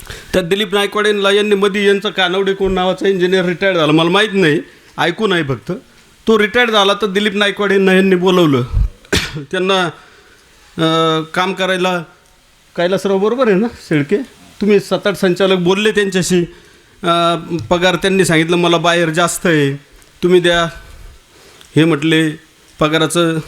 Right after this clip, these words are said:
शेवटी त्यांनी सांगितलं, "तुमच्यावर सोडा." दिलीप नायकवाडेंनी इथं पूर्वी काम केलेलं आहे, पर्वतराव नायकवाडेंचे धाकटे बंधूच आहेत ते, पण त्यांनी पूर्वी काम केलेलं आहे इथं.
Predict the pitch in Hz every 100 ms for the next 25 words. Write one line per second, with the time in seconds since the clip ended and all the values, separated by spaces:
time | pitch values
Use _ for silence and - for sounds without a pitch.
0 | - - 160 147 170 180 175 170 156 143
1 | 151 160 156 196 180 156 123 110 - -
2 | - - - 190 247 233 262 254 254 254
3 | 247 226 208 208 202 190 180 165 147 135
4 | 104 175 185 196 196 196 185 202 196 180
5 | 160 147 - 170 185 190 156 120 101 -
6 | 214 - - - - - - - - -
7 | - - - - - 175 156 - - -
8 | - 214 254 254 220 233 226 196 175 160
9 | 143 127 107 82